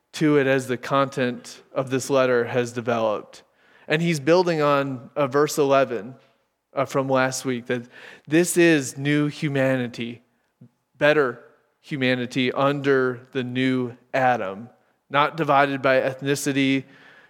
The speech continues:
physical markings, economic status any longer, but united around Jesus and the identity he has brought them into.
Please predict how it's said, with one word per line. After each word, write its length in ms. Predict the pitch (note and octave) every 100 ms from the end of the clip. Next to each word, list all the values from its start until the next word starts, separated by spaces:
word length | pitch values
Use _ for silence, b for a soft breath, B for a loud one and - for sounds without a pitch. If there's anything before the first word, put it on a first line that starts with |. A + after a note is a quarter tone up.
| _
physical 400 | D3+ C#3 C#3 C#3
markings, 600 | C3 C3+ C3 C#3 C3+ - - - _ _ _ D3
economic 640 | B2+ C3+ B2+ B2+ C3 C3
status 720 | - C3+ B2 A#2+ A#2 - - - _ _ _ _ _ _ _ _ _
any 220 | C3+ C3+
longer, 680 | B2+ A#2+ B2 A#2+ A2 A2 A#2 _ _ _ _ -
but 340 | B2+ A#2 -
united 680 | C3+ B2 B2 C3 B2 A#2 A2+ _ _ -
around 580 | B2+ B2 B2 A#2 A#2 - _ -
Jesus 560 | B2+ B2+ A#2+ A#2 A#2
and 220 | - C3
the 160 | B2 B2
identity 560 | A#2+ A#2+ C3 B2+ B2+ B2
he 280 | C3+ C#3+
has 260 | C3 A#2+ -
brought 420 | - C3+ A2+ -
them 380 | C3 A#2 A2 A#2+ _ _ _ _ _ _
into. 560 | D3 C3 A#2 A#2 D2 B2